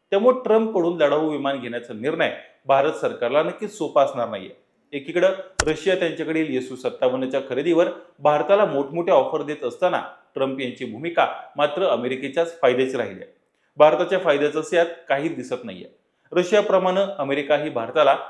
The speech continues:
टेक्नॉलॉजी ट्रान्सफर करेल का, यावर आधीपासूनच शंका आहे. याशिवाय ट्रम्प इतर कोणत्याही देशात अमेरिकन शस्त्रास्त्रांच्या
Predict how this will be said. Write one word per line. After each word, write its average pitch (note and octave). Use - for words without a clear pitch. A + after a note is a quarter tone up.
टेक्नॉलॉजी G#3+
ट्रान्सफर G3
करेल G3
का, C3+
यावर D#3+
आधीपासूनच C#3
शंका A2
आहे. F2+
याशिवाय C#3+
ट्रम्प F3+
इतर A3
कोणत्याही G#3
देशात F3
अमेरिकन C#3
शस्त्रास्त्रांच्या D3+